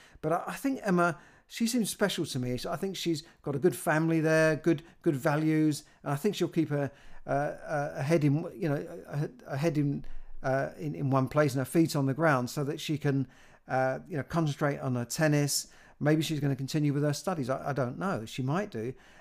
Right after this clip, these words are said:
Uh, but I, I think she's going on. We'll hear a lot more about Emma Raducanu. So good luck, Emma.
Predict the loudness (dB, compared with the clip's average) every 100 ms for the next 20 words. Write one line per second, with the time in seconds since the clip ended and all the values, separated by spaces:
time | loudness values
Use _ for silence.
0 | -8 -2 -2 0 -2 -2 -8 -8 -4 -4
1 | -2 -4 -4 0 4 4 4 2 2 2
2 | 6 4 4 0 2 0 -2 -10 -8 2
3 | 4 4 0 -4 0 2 2 0 -2 -2
4 | 2 4 6 4 2 0 2